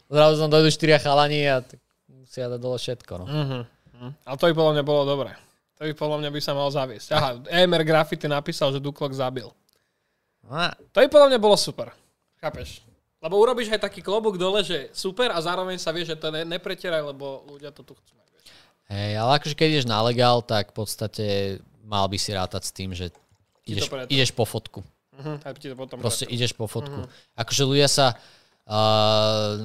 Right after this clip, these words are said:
Speaker 1: na to nasierajú a ja som teraz pretrel nejakého,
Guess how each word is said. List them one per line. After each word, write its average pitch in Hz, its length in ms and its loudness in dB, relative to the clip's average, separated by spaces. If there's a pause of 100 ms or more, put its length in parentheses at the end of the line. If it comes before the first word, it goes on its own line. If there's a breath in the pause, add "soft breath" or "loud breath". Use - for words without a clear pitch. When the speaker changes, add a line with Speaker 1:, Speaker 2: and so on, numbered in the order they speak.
(140)
Speaker 1:
na 107 180 -6
to 113 140 -4
nasierajú 110 1040 0 (560)
a 92 220 -6
ja 98 160 -2
som 101 180 -4
teraz 98 300 -2
pretrel 95 500 -4
nejakého, 95 720 -8